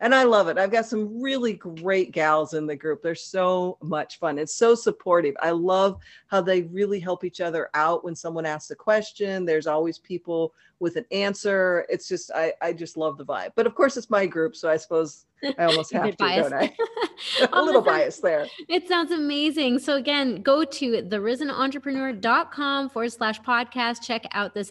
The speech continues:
Speaker 2: episode here today with Dawn, and you will be able to access all of that. So thank you once again, Dawn, for being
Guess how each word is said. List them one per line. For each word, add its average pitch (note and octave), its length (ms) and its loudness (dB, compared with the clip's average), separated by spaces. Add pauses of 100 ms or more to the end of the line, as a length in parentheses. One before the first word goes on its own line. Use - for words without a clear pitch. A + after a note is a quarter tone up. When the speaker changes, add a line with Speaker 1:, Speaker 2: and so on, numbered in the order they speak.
Speaker 2:
episode B3+ 540 -4
here A3+ 220 -4
today F#3+ 240 -8
with E3+ 180 -6
Dawn, B3+ 380 2 (260)
and G3+ 240 -2
you A3 300 -4
will G3+ 180 -4
be G3 140 -4
able F#3+ 120 -8
to - 140 -10
access F3 480 -8
all F3 420 -4 (360)
of F3 320 -4
that. - 500 -4 (240)
So G#3 260 -2
thank A#3+ 300 0
you A3+ 260 -2
once G#3+ 420 -2
again, A3+ 240 -4
Dawn, G#3 420 -2
for C4 200 -4
being G#3 460 -4